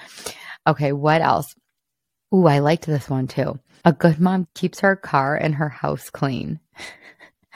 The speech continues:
And then my friend, like, came to the realization, she's like, "That actually has no correlation." I really would love to hear from you guys as to what do you think society sets the standard as? I think my clients and my friends did a really good job.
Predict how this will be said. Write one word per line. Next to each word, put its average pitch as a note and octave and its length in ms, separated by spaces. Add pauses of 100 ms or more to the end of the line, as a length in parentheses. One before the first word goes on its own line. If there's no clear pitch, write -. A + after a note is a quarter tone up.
(260)
And F3 140
then E3 80
my D#3+ 140
friend, D3+ 200
like, D3+ 200
came D3 180
to D3+ 100
the D3+ 80
realization, D3 460
she's D#3 200
like, D3+ 160 (160)
"That D3+ 160
actually D#3 280
has D#3 160
no C#3 180
correlation." C#3+ 640 (960)
I G3 80
really F#3+ 300
would G#3 120
love F#3 140
to G3 60
hear F3 120
from E3+ 120
you D#3 100
guys C3+ 300
as D#3 280
to C#3+ 460 (380)
what D3 440
do F3 60
you D#3+ 200
think - 520 (120)
society C#3+ 540
sets - 280
the - 60
standard C#3 400
as? - 300
I D3 100
think D3+ 340
my D3 140
clients C#3+ 380
and D#3 60
my C#3 100
friends C#3 340
did D3 180
a C3+ 40
really C#3+ 260
good C#3+ 160
job. C3 300